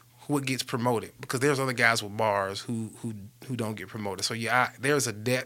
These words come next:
definite connection, and I wish I could speak on that more, you know, to our kids,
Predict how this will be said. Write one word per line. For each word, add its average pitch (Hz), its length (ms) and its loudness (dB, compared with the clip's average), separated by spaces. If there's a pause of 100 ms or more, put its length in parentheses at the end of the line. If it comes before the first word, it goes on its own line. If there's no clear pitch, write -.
(120)
definite 117 400 -2
connection, 110 540 -2 (520)
and 107 460 -2 (100)
I 117 100 8
wish 123 240 4
I 117 120 4
could 117 300 -4 (340)
speak - 360 0
on 117 120 -2
that 113 240 0
more, 113 460 0 (340)
you 120 120 -6
know, 104 440 -6
to 127 120 -2
our 98 120 -2
kids, - 640 -6